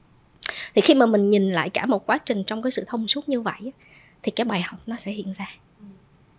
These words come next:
Bởi vì nếu mà mình nhìn lại trong cái cực đoan, à, đổ lỗi, tức là tâm thế rất là tự nhiên. Nếu mà mình nhìn lại trong một tâm thế,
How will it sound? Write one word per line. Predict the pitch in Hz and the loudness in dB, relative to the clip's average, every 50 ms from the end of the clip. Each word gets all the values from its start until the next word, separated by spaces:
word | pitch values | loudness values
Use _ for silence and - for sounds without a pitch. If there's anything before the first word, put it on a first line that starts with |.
| _ _ _ _ _ _ _ _ _ _ _ _ _ _ _ _ _ _ _ _ | _ _ _ _ _ _ _ _ _ _ _ _ _ _ _ _ _ _ _ _
Bởi | 240 247 | 8 10
vì | 247 226 220 | 10 10 10
nếu | 277 311 | 10 10
mà | 294 254 | 8 8
mình | 233 214 208 208 | 8 6 4 4
nhìn | 214 196 196 | 4 4 4
lại | 196 190 180 143 151 135 196 | 4 4 4 2 2 -2 -2
trong | - - 233 226 226 226 | 2 4 4 4 2 -2
cái | - - 247 277 | -2 0 0 0
cực | - - - 202 - - | 0 2 2 2 2 2
đoan, | 247 233 240 233 226 226 220 214 - _ _ _ _ _ _ _ _ _ | -2 0 0 0 0 -2 -4 -8 -12 _ _ _ _ _ _ _ _ _
à, | - 185 190 175 175 175 180 | -4 -2 -2 -2 -2 -2 -2
đổ | - 220 180 180 | 0 2 2 4
lỗi, | 233 254 214 - - - 330 - - _ _ _ _ - _ - | 4 2 2 2 0 -2 -4 -4 -6 _ _ _ _ -8 _ 4
tức | 311 | 4
là | 330 247 | 4 4
tâm | - - 254 254 254 | 6 4 4 4 4
thế | 262 277 302 381 - | 4 2 2 2 2
rất | 427 403 | 2 2
là | - | 2
tự | 226 - - - | 2 2 0 -2
nhiên. | - 202 220 247 240 247 233 - - _ _ _ _ _ _ _ _ _ _ _ _ _ _ _ _ _ _ _ _ - | 0 -2 -2 -2 -2 -4 -4 -8 -12 _ _ _ _ _ _ _ _ _ _ _ _ _ _ _ _ _ _ _ _ 6
Nếu | 269 269 370 | 8 10 10
mà | 359 254 | 10 10
mình | 226 208 202 | 10 8 6
nhìn | 202 202 190 185 | 6 4 4 4
lại | 180 165 - 165 | 4 2 2 2
trong | - 220 226 | 0 0 -2
một | 214 208 - | -2 -2 -2
tâm | 233 233 233 | -2 -2 -2
thế, | 220 226 240 240 247 269 330 | 0 2 2 4 4 4 2